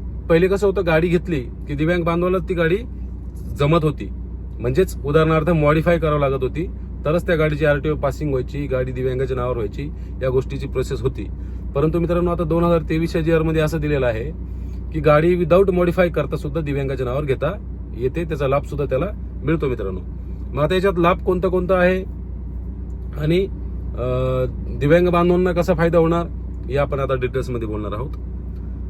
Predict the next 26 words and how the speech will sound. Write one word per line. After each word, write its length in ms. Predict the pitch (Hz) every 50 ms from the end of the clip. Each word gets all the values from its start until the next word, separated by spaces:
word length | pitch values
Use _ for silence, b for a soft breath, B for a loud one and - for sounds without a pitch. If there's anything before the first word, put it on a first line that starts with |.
| - - - - - - - -
मित्रांनो, 340 | 156 151 196 196 196 208
आता 160 | 202 196 190 196
तुम्हाला 420 | 160 - 190 170 180 185 190 196
दिव्यांग 440 | 185 156 147 143 156 160 175 180 180
बांधवांची 340 | 170 170 170 180 175 170 185
पर्सेंटेज 540 | - 170 165 160 175 175 175 160 175 156
मी 120 | 156 170 160
सांगितली. 440 | 160 151 131 135 131 - 131 139 - - - - - - - - - - - - - -
आता 140 | 139 156 156
तुम्हाला 420 | 147 160 160 165 165 170 170 175 170 - - -
लागणारे 380 | 131 131 127 131 143 143 143 139
डॉक्युमेंट्स 440 | 139 135 139 151 147 156 156 -
सांगतो 220 | - 151 147 135 151
शॉर्टकटमध्ये. 600 | 156 151 117 - - 135 127 123 127 127 139 - - - - - - B B B B B B B B B -
जर 140 | 135 175 196
समजा 280 | 180 202 185 185 185
तुम्हाला 300 | 185 165 185 180 175 175
गाडी 220 | 165 160 156 156 160
घ्यायची 220 | 151 139 131 147
असेल 200 | 147 139 165 160
पेट्रोलवरती, 720 | 151 - 143 127 123 135 123 123 107 101 92 87 87 87 - - - - - - - - - - -
तर 60 | 131
पेट्रोलवरती 800 | - - 151 147 147 - 170 185 185 180 180 170 160 175 175 180
आपल्याला 440 | 170 170 180 165 156 160 160 160 156 - - - - - - - - - - - - - - - - - - - - - - - -
बाराशे 380 | 131 135 139 143 151 - 160 156
ते 200 | 139 165 180